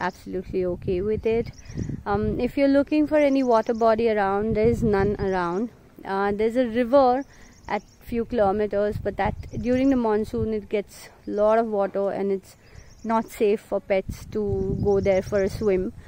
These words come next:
So we decided to go for a trek. We decided to go for a trek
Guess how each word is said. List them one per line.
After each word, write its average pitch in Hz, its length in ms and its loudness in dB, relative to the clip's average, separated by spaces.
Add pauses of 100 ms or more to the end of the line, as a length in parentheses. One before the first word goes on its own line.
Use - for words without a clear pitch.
(200)
So 240 160 0
we 247 200 2
decided 233 640 2
to 247 80 -4
go 220 240 2
for 220 160 -4
a 208 120 0
trek. 208 540 0 (1600)
We 262 200 -6
decided 247 600 -6
to 254 80 -8
go 233 360 -2
for 226 240 -6
a 220 60 -6
trek 214 380 -4